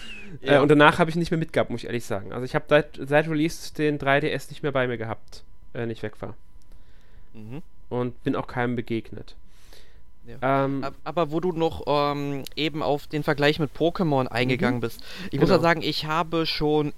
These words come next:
Speaker 1: ewig lang kein Pokémon-Spiel mehr gespielt. Ich meine, ich hab tatsächlich alle Editionen, die jetzt in den letzten Jahren erschienen sind, die sind meistens aber dann auch noch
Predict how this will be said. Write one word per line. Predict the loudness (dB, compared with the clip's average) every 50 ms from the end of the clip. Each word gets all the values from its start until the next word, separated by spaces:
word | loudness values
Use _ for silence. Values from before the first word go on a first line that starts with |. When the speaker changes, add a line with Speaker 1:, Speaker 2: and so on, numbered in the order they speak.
| -4
Speaker 1:
ewig | 0 0 0 2 0 -2 0 0
lang | 0 -2 0
kein | -2 -4 -4 -4
Pokémon-Spiel | -2 -2 -2 0 0 -2 -2 0 -2 -2 -4 -6 -8 -6 -6 -4 -4
mehr | -4 -4
gespielt. | -4 -4 -4 -6 -4 -4 -2 -2 -2 -4
Ich | -4 -2
meine, | -2 -2 -2 -2
ich | -4 -4 -4
hab | -6 -2 0
tatsächlich | -2 -2 0 0 -2 -2 -2 -4 -6 -6 -6 -2
alle | 0 0 2 2
Editionen, | 0 -2 -2 -4 -6 -6 -2 -2 0 0 -2 -2 -4 -4
die | -4 -4 -4 -4 -4 -6 -8 -10 -14 -14 -14 -12 -8 -6
jetzt | -6 -4 0 0
in |
den | 2 4
letzten | 4 4 2 0 -2 0
Jahren | 2 2 2 2 0
erschienen | 0 -2 -2 -2 0 0 0 0 0
sind, | 0 0 0 0 -2 -4
die | -6 -8
sind | -8 -8 -10 -6
meistens | -4 -2 -2 -2 -2 -4 -6 -6
aber | -6 -4 -4 -2
dann | -2 -2 -2 -2
auch | 0 0 0 -2 -4 -8
noch | -8 -6 -6 -6 -6